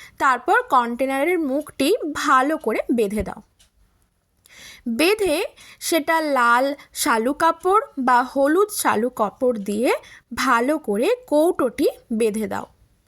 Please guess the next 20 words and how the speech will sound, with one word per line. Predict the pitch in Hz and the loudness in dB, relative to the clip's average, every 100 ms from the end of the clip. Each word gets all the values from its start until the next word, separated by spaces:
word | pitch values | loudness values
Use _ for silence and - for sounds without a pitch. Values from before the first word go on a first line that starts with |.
| _ _ - | _ _ -6
ঠিক | 339 415 | -4 -2
আছে? | 587 - 208 190 _ _ _ - - | -2 -4 -8 -12 _ _ _ -20 -6
কোনো | 381 381 466 | 0 2 2
মন্ত্র | 349 254 240 311 339 | 0 -2 -2 -2 -2
সহযোগে | 262 233 214 262 466 | -2 -2 -2 -2 0
বাঁধতে | 254 190 190 214 | 0 -2 -4 -6
হবে | 202 185 190 | -6 -8 -8
না। | 202 - _ _ - - _ - | -10 -16 _ _ -20 -20 _ -2
বেঁধে | 277 294 311 | 0 0 0
দিলে, | 302 302 554 - _ _ _ - | 0 0 -2 -6 _ _ _ -10
বেঁধে | 247 320 453 392 277 240 427 494 | -2 0 2 2 0 2 0 -2
সেই | 339 294 | -2 -2
কৌটোটি | 294 294 302 339 - - 285 427 - _ - - - | -2 -2 0 0 -2 0 0 0 -2 _ -20 -18 -8
সকলের | - 311 311 - 381 381 415 453 440 | -2 0 0 0 2 2 0 0 -2
চোখের | 294 254 - 392 453 - | -2 -2 -2 -2 -2 -2
আড়ালে | 226 214 214 202 | -2 -2 -2 -4
রাখো। | 190 180 208 208 - - - | -6 -10 -12 -14 -14 -16 -10
সকলের | - 320 311 403 403 415 | -4 -2 0 0 0 0
মানে | 403 403 415 | -2 -2 -4
আমি | 403 | -4